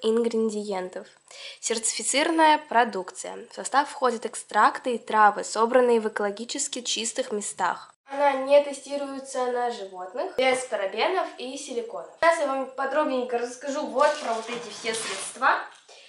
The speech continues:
А, начнём, наверное, с самого интересного, что меня больше всего зацепило. Это вот такая вот маска. Это альгинатная маска. Я никогда не пробовала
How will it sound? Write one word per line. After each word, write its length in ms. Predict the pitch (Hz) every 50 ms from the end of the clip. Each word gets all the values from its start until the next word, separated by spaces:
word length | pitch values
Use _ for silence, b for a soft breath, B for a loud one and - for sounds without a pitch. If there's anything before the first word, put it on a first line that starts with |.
| B B B B B
А, 200 | B 262 269 269
начнём, 480 | 262 254 254 262 262 - 311 339 392 427
наверное, 340 | 440 359 330 320 311 302 285
с 100 | 285 -
самого 420 | - 302 294 294 269 247 226 233
интересного, 680 | 220 220 226 - 226 247 - - - 480 - 285 -
что 500 | - - - - - 247 247 254 254 247 240 240
меня 180 | 233 233 226
больше 320 | 220 220 240 240 247 247 -
всего 360 | - - - 214 214 220 214
зацепило. 500 | - - - - - - - 285 381 - - - -
Это 320 | - 262 302 302 - 277
вот 320 | 233 214 214 247 262 262 262
такая 400 | 247 - - 226 233 226 214 208
вот 220 | 202 196 190 -
маска. 680 | 202 208 220 254 311 359 381 - - - - 208 180 - - - b b b b b b b
Это 280 | 247 285 285 294 294 -
альгинатная 800 | - 262 262 247 220 247 254 254 254 240 220 - - 208 196 196
маска. 380 | 208 233 - 320 - - 254
Я 300 | 240 214 208 226 233 233
никогда 720 | 240 240 240 247 240 - 240 233 220 214 202 226 226 226 220
не 160 | 208 196 190
пробовала 720 | - - 202 202 208 202 196 - 190 185 185 190 190 190